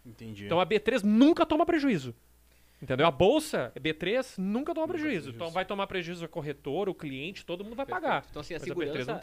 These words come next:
Speaker 2: tem, é.
Speaker 3: ela, ela é muito grande. Ela é
Speaker 2: É.
Speaker 3: muito grande, só que, claro, não, imagina só, foi dar uma aula aqui, ele explicou muito bem,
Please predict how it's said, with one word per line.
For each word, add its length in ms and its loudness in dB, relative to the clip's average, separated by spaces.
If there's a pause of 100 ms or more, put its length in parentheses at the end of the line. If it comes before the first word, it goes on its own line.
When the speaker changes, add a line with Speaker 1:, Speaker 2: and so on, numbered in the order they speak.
(140)
Speaker 2:
tem, 100 -6
é. 40 -6
Speaker 3:
ela, 160 -8
ela 120 -6
é 40 -4
muito 180 -12
grande. 400 -10
Ela 120 -8
é 20 -6
Speaker 2:
É. 20 -6
Speaker 3:
muito 180 -12
grande, 200 -10
só 80 -8
que, 60 -20
claro, 260 -4 (100)
não, 120 -10 (200)
imagina 260 -8
só, 240 -8 (400)
foi 120 -10
dar 80 -8
uma 140 -10
aula 280 -6
aqui, 120 -12
ele 60 -14
explicou 260 -8
muito 260 -10
bem, 280 -8